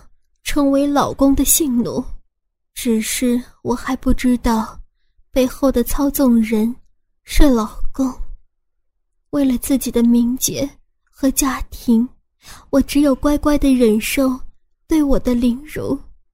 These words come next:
“不委屈吗？你可以反悔的。”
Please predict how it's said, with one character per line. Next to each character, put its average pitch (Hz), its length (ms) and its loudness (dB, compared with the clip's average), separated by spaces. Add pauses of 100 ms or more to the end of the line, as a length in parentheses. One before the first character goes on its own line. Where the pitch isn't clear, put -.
(680)
“不 277 180 2
委 - 240 0
屈 233 260 8
吗？ - 440 -2 (500)
你 247 180 2
可 247 140 -2
以 285 140 2
反 196 280 -4
悔 - 300 2
的。” - 100 -12